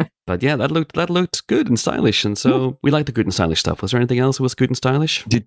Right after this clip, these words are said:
Speaker 3: did you watch the Transformers Rise of the Beasts trailer?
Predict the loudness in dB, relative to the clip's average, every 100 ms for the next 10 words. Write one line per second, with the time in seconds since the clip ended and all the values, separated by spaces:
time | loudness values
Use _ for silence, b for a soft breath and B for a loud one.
0 | -4 -2 0 2 2 0 -2 -2 2 2
1 | 0 -2 -2 0 0 0 0 0 0 -4
2 | -6 0 2 2 0 -2 -4 -2 -2 -2
3 | -6